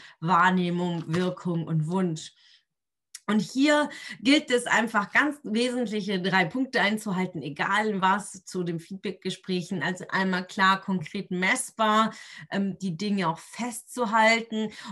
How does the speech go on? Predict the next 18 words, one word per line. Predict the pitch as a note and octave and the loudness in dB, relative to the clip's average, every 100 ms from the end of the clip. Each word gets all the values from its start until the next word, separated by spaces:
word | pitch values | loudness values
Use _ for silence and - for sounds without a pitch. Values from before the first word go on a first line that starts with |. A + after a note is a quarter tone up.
| - | -2
und | A3+ - | -2 0
gerade | G#3 F3 G3 A#3 G#3+ | -2 0 2 2 0
bei | F#3+ F3+ | 0 0
Abweichungen | - F3+ D#3+ E3 F3 E3 - F3+ F3+ F3+ F3+ - - - | 0 -2 0 2 2 -2 -4 -2 -2 -2 -4 -10 -12 -4
auch, | F#3 F#3 - | -2 -4 -6
ähm, | F3+ F3+ F3 D3 | -4 -2 -4 -4
das | E3 D#3 - | -4 -4 -6
wirklich | G3 G#3 G#3+ - | -8 -6 -10 -2
ausführlich | F#3 G#3 - - F3+ F#3 F#3 - | -2 -2 -8 -6 -2 -2 -2 -6
zu | F3+ | -4
begründen, | F3 D3+ F#3 G#3+ G#3 E3+ E3+ | -4 -2 -2 -2 -2 -4 -2
wenn | F3 | -4
gerade | E3 D#3+ E3+ F3+ | -4 0 0 0
die | F3 E3 | -2 0
Wahrnehmung | F#3+ G#3+ A#3+ G#3+ G3 F#3 F#3 | 0 2 0 0 0 -2 -6
komplett | - G#3+ F#3+ G#3 - | -8 -8 -6 -10 -8
konträr | - F#3+ F3+ F3+ F3 E3+ E3 | -6 -4 -4 -2 0 2 0
ist, | F3+ - | -6 -8